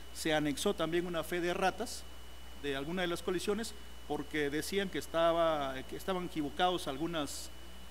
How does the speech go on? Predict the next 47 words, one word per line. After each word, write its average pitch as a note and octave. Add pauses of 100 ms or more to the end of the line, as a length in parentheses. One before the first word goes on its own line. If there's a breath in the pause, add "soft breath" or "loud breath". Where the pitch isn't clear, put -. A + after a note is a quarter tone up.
(100)
algunos F3
candidatos E3
quien F3+
los D3
iba F3+
a F3
proponer G#3+
y F3
no, F#3+
no F#3+
hubo, D3+
eh, C3+
mayor D#3+
objeción. B3 (580 loud breath)
El D#3+
Instituto G3+
Electoral F3
del F3+
Estado F#3
de E3+
México F#3
también D#3
tuvo F3
una D#3+
situación E3
similar, E3
según, B2+
eh, -
creo F3
entender, G3+ (440 loud breath)
y E3
apenas F#3
antier A3+
el, G3+
el C3+
Instituto G3
de F3+
Jalisco, G3+ (340 loud breath)
con C#3+
la D3
agravante E3+
de C#3
que D3+
ya D#3+
estaba E3+
fuera E3+
del C3